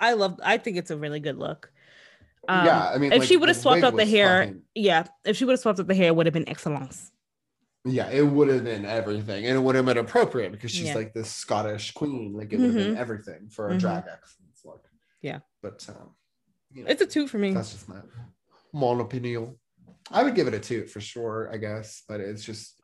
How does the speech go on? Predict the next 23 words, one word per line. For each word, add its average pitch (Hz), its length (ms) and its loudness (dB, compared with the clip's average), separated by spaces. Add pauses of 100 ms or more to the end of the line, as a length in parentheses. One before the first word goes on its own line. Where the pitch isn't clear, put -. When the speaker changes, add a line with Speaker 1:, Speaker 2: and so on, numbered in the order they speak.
Speaker 2:
I 107 120 -10
need 104 400 -10
some 95 140 -14
different 90 320 -18
hair. 90 260 -20 (200)
Speaker 1:
Yeah. 143 180 -10 (220)
Speaker 2:
Or 156 200 6
at 139 140 2
least 135 360 -2 (420)
a 127 80 -2
different 117 320 -6
dress 104 400 -8 (260)
or 110 120 -6
a 104 60 -6
different 101 300 -14
hair. 95 180 -16 (140)
Like, 104 140 -14
Speaker 1:
Yes. 190 180 2
Speaker 2:
one 104 80 -8 (240)
of 110 100 -14
the - 120 -10
two. - 60 -
Speaker 1:
Yeah. 180 200 2